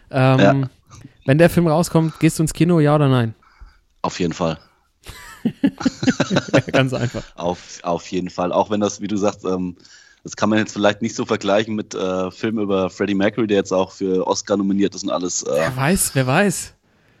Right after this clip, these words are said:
Speaker 2: Aber, äh, also es hat für mich auf jeden Fall absoluter Sportsmann-Film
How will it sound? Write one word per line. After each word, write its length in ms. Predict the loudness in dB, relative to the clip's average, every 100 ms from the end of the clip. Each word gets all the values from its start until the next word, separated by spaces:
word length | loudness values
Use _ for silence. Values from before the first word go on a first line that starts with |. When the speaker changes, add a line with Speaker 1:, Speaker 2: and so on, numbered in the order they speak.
| 0
Speaker 2:
Aber, 680 | 2 4 4 4 2 -2 -8 -10
äh, 360 | -8 -8 -6
also 100 | -6
es 140 | -4 -6
hat 120 | -4
für 120 | 0
mich 200 | 2 4
auf 140 | 2
jeden 200 | 2 0
Fall 360 | 2 2 2 0
absoluter 500 | -2 -4 -6 -6 -6
Sportsmann-Film 1000 | -4 -4 -4 -4 -4 -4 -6 -6 -4 -6